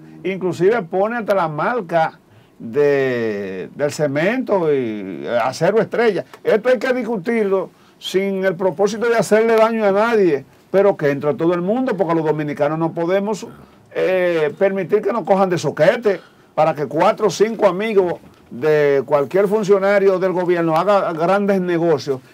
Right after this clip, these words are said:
y entonces sea los dominicanos en términos generales que nos veamos afectados, porque probablemente esos empresarios de Santiago y otros lugares no pierdan un peso, mientras los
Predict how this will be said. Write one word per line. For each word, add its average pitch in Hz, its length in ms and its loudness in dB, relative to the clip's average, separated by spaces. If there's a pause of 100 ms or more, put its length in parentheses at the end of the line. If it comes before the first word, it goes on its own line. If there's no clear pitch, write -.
y 143 60 -4
entonces 160 460 0
sea 185 420 2 (200)
los 160 220 0
dominicanos 160 600 -2
en 170 80 -4
términos 175 340 -2
generales 165 360 0
que 165 80 -4
nos 147 120 -4
veamos 160 400 0
afectados, 151 500 -2 (240)
porque 160 300 0
probablemente 214 760 0
esos 208 180 0
empresarios 208 580 2
de 196 80 -2
Santiago 170 500 -2
y 165 40 0
otros 170 260 -4
lugares 131 360 -2 (200)
no 156 220 -2
pierdan 160 340 0
un 185 160 -4
peso, 208 480 2 (760)
mientras 151 460 0
los - 260 -4